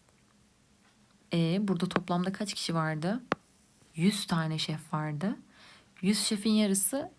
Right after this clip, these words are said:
elli ediyor tabii ki. Elliyi geçmesi gerekiyordu ama burada otuz kişi olduğu için yanlış oluyor.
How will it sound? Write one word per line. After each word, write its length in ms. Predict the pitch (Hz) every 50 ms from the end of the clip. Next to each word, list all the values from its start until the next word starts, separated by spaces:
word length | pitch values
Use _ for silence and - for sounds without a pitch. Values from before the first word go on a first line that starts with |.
| _ -
elli 260 | 202 202 190 190 190 180
ediyor 260 | 156 147 156 156 156
tabii 280 | - 160 151 156 151
ki. 220 | - - 233 - -
Elliyi 340 | - 185 180 180 185 208 196
geçmesi 440 | 190 190 185 - - 190 190 - 196
gerekiyordu 500 | 196 175 165 160 - - 170 165 170 180
ama 220 | 180 180 175 170
burada 380 | 175 175 175 170 190 208 233 - -
otuz 260 | 175 - - 196 -
kişi 220 | - - - 190
olduğu 180 | 180 170 160 165
için 280 | 165 - - 262 269
yanlış 460 | 233 175 165 160 156 170 190 196 - 175
oluyor. 360 | 151 143 143 143 160 208